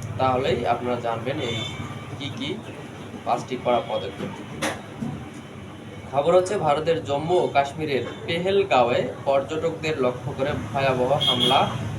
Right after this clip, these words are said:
ও এই হামলায় ছাব্বিশ জন ভারতীয় পর্যটক নিহত হওয়ার পর প্রাথমিকভাবে প্রতিবেশী দেশ পাকিস্তানের বিরুদ্ধে পাঁচটি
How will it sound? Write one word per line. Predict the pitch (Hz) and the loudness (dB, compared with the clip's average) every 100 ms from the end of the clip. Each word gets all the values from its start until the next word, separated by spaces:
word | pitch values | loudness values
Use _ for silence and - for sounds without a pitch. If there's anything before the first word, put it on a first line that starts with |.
| - - - - | -6 -6 -10 -6
ও | 147 143 156 - - - - - 131 | 0 2 2 0 -6 -10 -12 -10 -2
এই | 156 | 2
হামলায় | 165 160 175 156 | 2 4 4 4
ছাব্বিশ | 165 156 151 165 160 | 4 2 4 0 2
জন | 156 151 | 2 2
ভারতীয় | 135 135 143 - | 2 2 4 4
পর্যটক | 127 131 127 123 147 | 2 0 -2 -2 -2
নিহত | 151 180 156 | 0 0 2
হওয়ার | 175 139 139 - | 0 2 0 0
পর | 123 107 - | 0 0 -2
প্রাথমিকভাবে | - 156 151 - 160 180 - 127 127 135 | 2 2 4 0 0 -2 -2 -2 -2 -2
প্রতিবেশী | 160 160 151 151 - | -4 -4 -6 -6 -4
দেশ | 123 123 - | -2 -2 0
পাকিস্তানের | 143 143 151 - 165 160 | 0 2 -2 -6 -4 -4
বিরুদ্ধে | 127 120 - 165 - - 117 - - | -2 -2 0 -2 -4 -10 -12 -10 -4
পাঁচটি | 143 143 139 139 135 131 | 2 2 2 -4 -2 -2